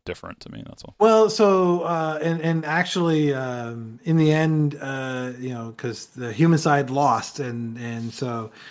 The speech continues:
Speaker 2: uh, all after, you know, they were starting to be eradicated, and so that's why this piece of Eden existed, right? You know, is that the mountains rose in order to give them a home, because, um, it's kinda like a Noah's Ark kind of,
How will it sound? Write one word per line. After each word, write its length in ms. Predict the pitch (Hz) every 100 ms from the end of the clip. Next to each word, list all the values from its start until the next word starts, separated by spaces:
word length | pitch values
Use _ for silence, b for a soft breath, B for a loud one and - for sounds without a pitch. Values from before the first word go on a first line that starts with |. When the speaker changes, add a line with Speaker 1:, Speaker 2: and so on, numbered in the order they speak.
| B 120
Speaker 2:
uh, 260 | 110 107
all 220 | 113 135 123
after, 500 | 120 139 - 131 120
you 140 | 127 131
know, 80 |
they 100 | 117
were 80 | 131
starting 240 | - 151 147
to 60 |
be 160 | 127 120
eradicated, 760 | 123 143 147 - 113 107 120 b b b
and 160 | 120 113
so 260 | 127 120
that's 260 | 117 131 -
why 200 | 139 131
this 240 | 127 - -
piece 320 | - 151 143 151
of 260 | 143 127
Eden 520 | 135 139 143 143 143
existed, 720 | 143 117 135 175 - 117 104 - B B B -
right? 200 | 117 131
You 120 | 127
know, 320 | 117 120 123
is 280 | 117 113 107
that 300 | 117 117 110
the 60 | 120
mountains 460 | 120 139 151 123
rose 460 | 123 147 139 113 117
in 80 | 117
order 200 | 120 120
to 60 |
give 260 | 113 135 120
them 360 | 131 127 123 120
a 120 | 113
home, 520 | 127 151 127 113 135 B B B
because, 640 | 127 117 117 117 117 110 117
um, 480 | 113 113 113 113 131
it's 160 | 127
kinda 220 | - 131
like 260 | 131 131 123
a 100 | 117
Noah's 300 | 117 127 123
Ark 280 | 123 127 -
kind 260 | - 113 113
of, 240 | 110